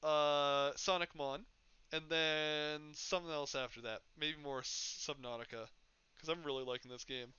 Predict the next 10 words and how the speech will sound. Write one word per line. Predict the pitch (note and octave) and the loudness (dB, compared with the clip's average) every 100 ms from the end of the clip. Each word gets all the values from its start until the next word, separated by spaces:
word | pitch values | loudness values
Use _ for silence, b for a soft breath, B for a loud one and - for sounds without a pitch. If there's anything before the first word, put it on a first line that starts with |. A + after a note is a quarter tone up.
| b b b b b b b - - | b b b b b b b -8 4
Uh, | E3+ E3+ F3 F3 F3 F3 E3+ - | 6 8 8 8 6 6 4 2
you | G3+ | 2
should | A3 - B3 F#3 | 6 8 6 4
be | F#3 | -4
there, | E3 C#3+ A2+ | -2 -2 0
yes, | F3 D#3+ B2+ E3+ | 0 0 0 0
Matt | G3 G3 - | 6 4 4
should | - - C4 A3 E3 | 2 4 6 6 4
be | E3+ C3 | -10 -8
there. | G#2+ F2+ F#3 | -6 -8 -12